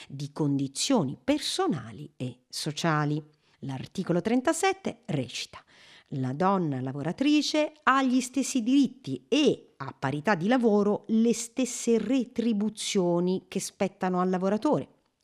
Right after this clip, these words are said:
E invece l'articolo cinquantuno fa:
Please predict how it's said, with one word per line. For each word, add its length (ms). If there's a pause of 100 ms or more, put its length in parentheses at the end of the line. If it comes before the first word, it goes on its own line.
E 140
invece 500
l'articolo 480
cinquantuno 720
fa: 240